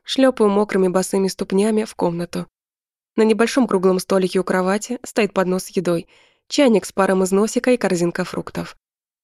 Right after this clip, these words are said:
А на поправленном покрывале лежит платье. Тончайшее, темно-синее, с прозрачными длинными рукавами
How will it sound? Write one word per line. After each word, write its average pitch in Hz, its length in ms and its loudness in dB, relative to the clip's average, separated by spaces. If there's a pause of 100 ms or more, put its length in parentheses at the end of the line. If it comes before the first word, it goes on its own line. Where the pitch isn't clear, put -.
(140)
А 208 80 2
на 196 100 4
поправленном 180 560 2
покрывале 196 540 0
лежит 202 300 -2
платье. 170 460 -8 (540)
Тончайшее, 196 640 0
темно-синее, 185 720 0
с - 60 -14
прозрачными 190 640 -2
длинными 180 380 0
рукавами 190 560 -2